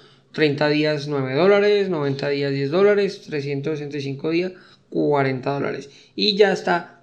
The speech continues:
para trabajar en equipos, eh, equipos de cinco, el treinta dólares, eh, perdón, treinta días quince dólares, equipos de veinte, treinta días cincuenta dólares y equipos de cincuenta,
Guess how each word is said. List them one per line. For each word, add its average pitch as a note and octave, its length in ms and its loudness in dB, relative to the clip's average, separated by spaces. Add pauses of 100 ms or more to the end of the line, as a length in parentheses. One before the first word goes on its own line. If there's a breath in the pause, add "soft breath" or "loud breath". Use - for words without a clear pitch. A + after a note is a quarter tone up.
(120)
para E3+ 260 4
trabajar D3 680 -2 (760 loud breath)
en E3+ 180 2
equipos, D3+ 720 -4 (240)
eh, D3 180 -2
equipos D#3 420 -4
de D#3 120 -2
cinco, F#3 680 4
el D#3 120 0
treinta D3 760 -4
dólares, D3 520 0
eh, D3+ 140 -2
perdón, C#3+ 540 -4 (320 loud breath)
treinta D#3 440 0
días D#3+ 360 0
quince C#3+ 380 -4
dólares, G3 680 2 (320 loud breath)
equipos D#3 520 -2
de D#3 100 2
veinte, D3 480 0
treinta D#3 380 -2
días D3+ 220 -2
cincuenta C#3+ 420 -2
dólares G#3 420 2 (260 loud breath)
y G#3 200 4
equipos G3+ 480 4
de G3 120 4
cincuenta, G3 720 -2